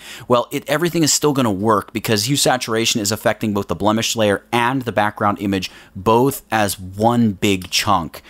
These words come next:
Uh, and we don't have to worry about, like, if the blemish layer is above hue saturation, then we're gonna have to re-clean up the blemishes. This is also why I say you should do all of your blemish correction and retouching when you first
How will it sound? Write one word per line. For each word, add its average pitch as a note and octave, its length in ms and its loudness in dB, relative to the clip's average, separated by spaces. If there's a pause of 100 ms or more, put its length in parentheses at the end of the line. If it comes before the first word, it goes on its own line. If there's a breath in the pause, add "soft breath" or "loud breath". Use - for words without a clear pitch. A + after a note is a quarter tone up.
(220 loud breath)
Uh, G#2 160 2
and G#2+ 100 0
we A2 60 0
don't B2+ 160 2
have B2 80 -4
to B2 80 -2
worry A#2 260 0
about, G2 200 0
like, G2+ 160 -8
if - 80 -12
the F2+ 80 -4
blemish G#2+ 360 0
layer F#2 160 0
is F#2 80 -2
above G2+ 280 0
hue G2+ 100 -6
saturation, F#2 540 0
then G#2 100 2
we're G#2+ 80 0
gonna A2 100 0
have G#2 140 -2
to A2 100 -2
re-clean G#2+ 840 0
up G2 180 -2
the F#2 80 -4
blemishes. F#2 500 -2 (240 loud breath)
This G2+ 120 -4
is G2+ 80 0
also A2 340 2
why G#2 220 4
I G#2+ 80 0
say G#2 340 0 (220 loud breath)
you G#2+ 80 -2
should G2 260 -2
do G#2+ 140 -4
all G#2+ 240 0
of A2+ 80 -2
your A2+ 100 0
blemish A2 420 -2
correction C#3 280 0
and G2+ 300 0
retouching A2+ 440 -2
when G2+ 120 2
you F#2 40 2
first - 520 2